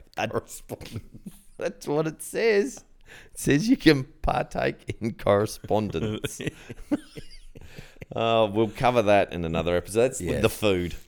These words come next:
Speaker 2: I
Speaker 1: The
Speaker 2: can't wait,
Speaker 1: food is,
Speaker 2: bro.
Speaker 1: the, I'm gonna bring that in, and you
Speaker 2: Yeah.
Speaker 1: can actually look at it. The
Speaker 2: Next,
Speaker 1: recovery.
Speaker 2: next.
Speaker 1: There's a suggested program that's, uh,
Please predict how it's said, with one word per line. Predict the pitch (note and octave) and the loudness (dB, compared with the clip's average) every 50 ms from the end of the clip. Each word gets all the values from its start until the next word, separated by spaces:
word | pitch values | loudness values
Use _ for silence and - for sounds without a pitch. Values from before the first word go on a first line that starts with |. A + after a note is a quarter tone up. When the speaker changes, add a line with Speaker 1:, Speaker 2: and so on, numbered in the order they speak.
| _ - | _ -18
Speaker 2:
I | - | -4
Speaker 1:
The | - - - | 0 2 2
Speaker 2:
can't | - G#2+ - | 2 6 6
wait, | D#3+ F3 F#3+ | 8 10 10
Speaker 1:
food | F#3 F3 F3 E3+ E3 | 10 8 8 6 4
is, | D3+ C#3+ | 2 0
Speaker 2:
bro. | B2 - - - | 0 -2 -4 -4
Speaker 1:
the, | - A2+ F2 C2 | -4 -4 -2 0
I'm | C#2+ F#2+ A#2 A#2+ | 0 0 2 2
gonna | B2 A#2+ A2+ | 2 0 2
bring | G#2+ C3 C3+ C#3+ C3 | 2 2 2 4 2
that | A#2+ A2 G#2 G#2+ | 2 2 2 2
in, | A2 G2+ F2+ E2+ E2 - | 0 0 -2 -6 -8 -8
and | - F#2 G2 F#2+ | -8 -6 -4 -4
you | D2 C#2+ | -2 -2
Speaker 2:
Yeah. | C#2+ | 0
Speaker 1:
can | E2 G2 G2+ | 0 2 2
actually | G2+ G2+ - - G2 F#2 | 2 0 -2 -6 -6 -4
look | F2 F2+ - - | -4 -4 -2 -2
at | E2 D#2 | -2 -2
it. | C#2 - - - - | -2 -4 -6 -8 -6
The | F2+ | -4
Speaker 2:
Next, | F2+ F#2 F2+ - | -4 -4 -4 -4
Speaker 1:
recovery. | - - - G#2+ - A2+ A2 A2 A2 G2 | -2 0 0 0 0 -2 0 0 0 0
Speaker 2:
next. | G2+ - - - - - - - - - - _ - | -2 -8 -16 -20 -20 -20 -20 -20 -20 -20 -20 _ -8
Speaker 1:
There's | G#2 G2+ F2+ | -8 -6 -6
a | G#2 G#2 | -6 -8
suggested | - - A2+ A2 G#2+ A2+ C#3 C#3+ D3 - - B2+ B2 A2 G#2 G#2+ - - - - - - _ _ _ - _ _ - - - - | -8 -6 -8 -8 -4 -4 -4 -4 -4 -4 -6 -6 -6 -6 -10 -14 -20 -20 -20 -20 -20 -20 _ _ _ -20 _ _ -20 -20 -20 -20
program | - - - - G#2+ G2+ G#2+ A2 A#2 G#2 F2+ G2 F2+ D#2+ D2+ D#2 D2+ E2+ | -18 -18 -10 -2 2 4 4 4 4 2 0 -2 -2 -2 -4 -6 -8 -8
that's, | F2 E2 - - - - - - - - - - | -10 -10 -10 -12 -12 -12 -14 -16 -18 -20 -12 -6
uh, | - F2 E2+ E2+ E2 E2 E2 | -4 -2 0 0 0 -2 -4